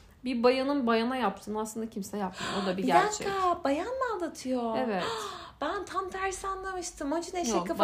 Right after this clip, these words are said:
Speaker 1: bayanın
Speaker 2: adam
Speaker 1: bayana
Speaker 2: dedim.
Speaker 1: yaptı.
Speaker 2: Ya bence bu kadın kadının hem kurdu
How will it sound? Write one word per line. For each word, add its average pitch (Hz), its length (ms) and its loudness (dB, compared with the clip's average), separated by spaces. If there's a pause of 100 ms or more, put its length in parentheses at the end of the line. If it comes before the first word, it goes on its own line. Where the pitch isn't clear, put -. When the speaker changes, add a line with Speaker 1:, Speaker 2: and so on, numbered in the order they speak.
Speaker 1:
bayanın 302 160 8
Speaker 2:
adam 294 120 6
Speaker 1:
bayana 285 260 4
Speaker 2:
dedim. 262 80 4 (360)
Speaker 1:
yaptı. - 180 -8 (2000)
Speaker 2:
Ya 349 240 6
bence 381 340 2
bu 311 180 -6 (540)
kadın 330 340 2
kadının 339 460 -4
hem 294 260 -4
kurdu 220 540 -6